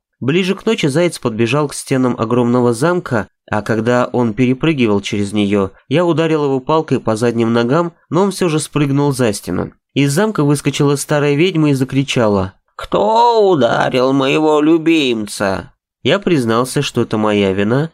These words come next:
Тогда она набросилась на меня, и между нами завязалась драка. Мы дрались всю ночь и следующий день до вечера, а потом она развернулась, вытащила жезл друидов,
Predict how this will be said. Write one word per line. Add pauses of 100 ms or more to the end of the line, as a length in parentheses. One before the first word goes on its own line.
(160)
Тогда
она
набросилась
на
меня, (300)
и
между
нами
завязалась
драка. (320)
Мы
дрались
всю
ночь
и
следующий
день
до
вечера, (120)
а
потом
она
развернулась,
вытащила
жезл
друидов,